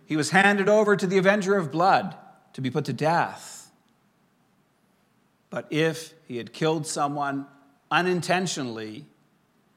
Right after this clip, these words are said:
he was allowed to live in the city of refuge until the death of the high priest. How were judges to determine if someone was guilty of murder or manslaughter?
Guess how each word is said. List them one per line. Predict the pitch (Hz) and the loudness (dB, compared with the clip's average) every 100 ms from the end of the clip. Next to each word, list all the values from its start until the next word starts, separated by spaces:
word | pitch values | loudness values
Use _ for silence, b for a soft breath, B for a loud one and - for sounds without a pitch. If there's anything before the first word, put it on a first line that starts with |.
| _ _ _ | _ _ _
he | 131 | -4
was | 139 | 0
allowed | 170 190 196 | 6 8 8
to | 185 | 6
live | 175 202 | 6 6
in | 202 | 4
the | |
city | 190 208 214 | 2 2 2
of | 165 | 4
refuge | 175 180 139 113 110 - - _ _ _ _ - | 2 2 -4 -8 -10 -16 -20 _ _ _ _ -16
until | 113 127 | -10 -10
the | 117 | -10
death | 107 143 143 143 - - _ _ - | -10 -4 -2 -2 -8 -20 _ _ -8
of | 131 131 131 - - | -2 -2 -4 -12 -18
the | 113 | -14
high | 131 151 | -6 -6
priest. | 160 151 127 101 - - - - - _ _ _ _ _ _ _ _ _ _ _ _ _ _ _ b b b | -4 -4 -4 -6 -10 -12 -14 -20 -20 _ _ _ _ _ _ _ _ _ _ _ _ _ _ _ b b b
How | - 190 208 | 6 8 10
were | 202 175 | 8 8
judges | 170 190 175 175 | 8 6 4 0
to | 180 | 2
determine | 175 160 180 190 | 2 4 2 2
if | 160 | -2
someone | 180 185 170 | -2 -2 -2
was | 160 | -2
guilty | - 175 185 185 | 0 0 2 -2
of | 147 | -2
murder | 147 170 175 180 170 - - | 0 0 2 -2 -4 -12 -4
or | 156 | 0
manslaughter? | 156 180 180 190 175 190 208 | 0 0 -2 -2 0 -2 -8